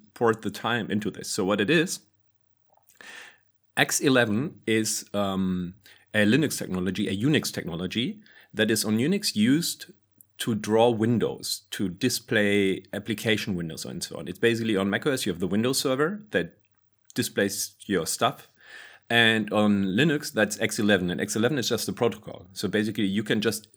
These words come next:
implement some code that conforms to X eleven. So you can write, in theory, write your own X eleven server. Um, and then all the Linux apps, they run on your display.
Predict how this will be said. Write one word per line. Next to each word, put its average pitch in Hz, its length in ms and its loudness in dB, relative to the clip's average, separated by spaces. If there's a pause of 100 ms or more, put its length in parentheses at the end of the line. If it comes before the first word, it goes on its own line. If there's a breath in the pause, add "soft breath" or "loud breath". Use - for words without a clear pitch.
(160)
implement 156 360 0
some 104 160 -2
code 110 340 -2 (420 loud breath)
that 101 160 2
conforms 120 720 0
to 147 320 0
X 117 180 0
eleven. 104 480 -2
So - 180 -8
you 107 140 2
can 104 200 0
write, 95 160 0 (280)
in 107 140 0
theory, 117 440 0
write 104 240 0
your 104 120 2
own 113 160 0
X 104 140 -6
eleven 117 260 2
server. 92 460 -2 (360 loud breath)
Um, 113 320 2
and 120 160 4
then 123 120 4
all 170 220 2
the 190 100 0
Linux 165 300 0
apps, 98 300 -2 (220)
they 107 180 6
run 131 440 2 (420)
on 123 100 4
your 120 100 2
display. - 420 -4